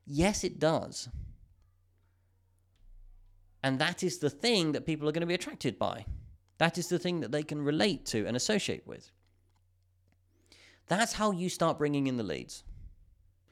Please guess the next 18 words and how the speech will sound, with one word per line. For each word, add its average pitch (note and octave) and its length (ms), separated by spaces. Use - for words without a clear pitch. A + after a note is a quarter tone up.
Now, A#2 240
the B2+ 100
last A#3 320
bit F#3+ 180
about D#3+ 260
your A#2+ 80
bio, E3 380
when D3 160
we D#3 80
talk G#3+ 180
about F#3+ 180
being D#3+ 180
intentional, C#3 640
intentional A#3 520
is D3 100
also A2+ 560
intentional C3 640
linking A#2+ 800